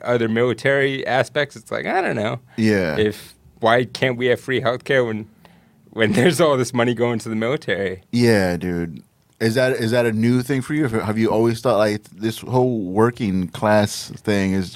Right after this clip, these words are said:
Speaker 2: fucking bullshit?
Speaker 1: The th-, I mean, I,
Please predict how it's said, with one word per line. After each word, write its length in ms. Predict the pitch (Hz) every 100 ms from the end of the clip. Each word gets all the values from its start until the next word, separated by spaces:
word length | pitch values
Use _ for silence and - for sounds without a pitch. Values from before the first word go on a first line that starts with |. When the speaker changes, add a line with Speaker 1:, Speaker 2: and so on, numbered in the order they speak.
| -
Speaker 2:
fucking 280 | 107 95 87
bullshit? 680 | 117 123 - 87 87 - - - - - -
Speaker 1:
The 120 | 190
th-, 200 | 190 214 - -
I 120 | 196
mean, 340 | 226 196 - _ -
I, 300 | 208 170